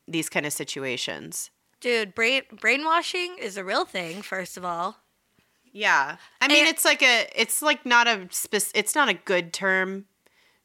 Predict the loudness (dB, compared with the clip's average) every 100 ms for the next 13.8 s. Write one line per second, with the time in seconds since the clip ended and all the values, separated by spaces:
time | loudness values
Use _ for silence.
0 | _ 2 2 0 _ _ -4 0 0 -2
1 | -8 -14 _ -8 -8 -12 -12 -14 -12 -12
2 | -10 -8 -6 -4 -6 -10 _ -8 -4 -4
3 | -4 -10 _ -20 -20 -4 2 6 6 4
4 | 2 2 2 2 0 2 2 -2 -20 -18
5 | -8 -2 -2 -2 -4 -6 -8 -6 -8 -8
6 | -14 -20 _ _ _ _ _ _ _ _
7 | _ _ _ 0 2 2 0 0 0 0
8 | -4 -6 -10 -12 -10 -10 -6 -8 -6 -6
9 | -4 -4 -6 -6 -6 -6 -8 -10 -18 -20
10 | _ _ _ -20 -20 _ _ _ _ _
11 | _ _ _ -8 -8 -10 -10 -10 -8 -8
12 | -6 -8 -10 -16 _ _ _ -20 _ -6
13 | -6 -6 -6 -2 -2 -4 -8